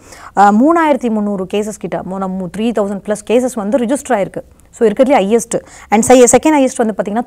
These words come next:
தூத்துக்குடியில இருக்கு. ஓகேங்களா? அது வந்து nearly டூ தௌசண்ட் கேசஸ் இருக்கு. இந்த டூ தௌசண்ட், அ, த்ரீ தௌசண்ட் கேசஸ் வந்து இப்போ திருவள்ளூர்ல நீங்க எடுத்தீங்க அப்படின்னா, எத்தனை கேஸ் வந்து கன்விக்ஷன்ஸ் வாங்கியிருக்காங்க, அதாவது குற்றம் நிரூபிக்கப்பட்ட கேஸ்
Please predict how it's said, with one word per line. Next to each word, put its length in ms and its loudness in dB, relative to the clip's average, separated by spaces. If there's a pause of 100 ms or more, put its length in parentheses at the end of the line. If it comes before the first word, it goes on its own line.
தூத்துக்குடியில 440 -2
இருக்கு. 320 -4
ஓகேங்களா? 180 -6
அது 200 0
வந்து 180 0
nearly 240 -2
டூ 220 2
தௌசண்ட் 220 -6
கேசஸ் 240 -4
இருக்கு. 240 -8 (380)
இந்த 400 4
டூ 140 6 (100)
தௌசண்ட், 280 6
அ, 280 4
த்ரீ 40 0
தௌசண்ட் 440 2
கேசஸ் 240 2
வந்து 200 -2
இப்போ 280 2 (100)
திருவள்ளூர்ல 360 4
நீங்க 200 -2
எடுத்தீங்க 200 -4
அப்படின்னா, 480 0 (320)
எத்தனை 400 4
கேஸ் 260 4
வந்து 380 0
கன்விக்ஷன்ஸ் 600 2
வாங்கியிருக்காங்க, 440 0
அதாவது 500 0
குற்றம் 400 0
நிரூபிக்கப்பட்ட 680 -2
கேஸ் 280 4